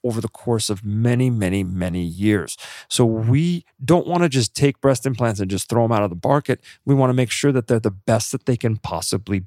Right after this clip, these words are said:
be. Now, with that said, September eighth, we received notification from the American Society of Plastic Surgeons.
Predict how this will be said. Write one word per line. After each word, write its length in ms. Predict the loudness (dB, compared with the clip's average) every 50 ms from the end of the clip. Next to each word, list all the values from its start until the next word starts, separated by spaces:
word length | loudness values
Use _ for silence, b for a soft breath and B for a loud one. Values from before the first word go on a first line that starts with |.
| -4
be. 200 | -6 -6 -6 -8 _ _ _ _
Now, 220 | 0 0 0 0 -2 _ _ _ B B B B B B B B B B _ -2
with 140 | 0 2
that 180 | 4 4 2 2
said, 480 | 2 2 4 4 6 4 4 0 -2 -6 _ _ _ _ _ _ _ _ _ _
September 540 | -8 -4 -2 -2 0 2 2 2 2 2 2 2
eighth, 260 | 2 2 2 2 2
we 120 | 2 4
received 580 | 4 4 2 2 2 2 2 2 2 0 -4 -10 -16 _ _ -4
notification 720 | 0 2 2 2 2 0 -2 0 0 0 0 0 -2 -4 -6
from 260 | -4 -2 0 2 2
the 80 | 4
American 320 | 4 4 4 2 2 0 -4
Society 360 | -4 -2 0 0 0 -2 -2
of 40 | -4
Plastic 320 | -4 -4 -4 -4 -6 -8
Surgeons. 400 | -8 -8 -8 -10 _ _ -20 -20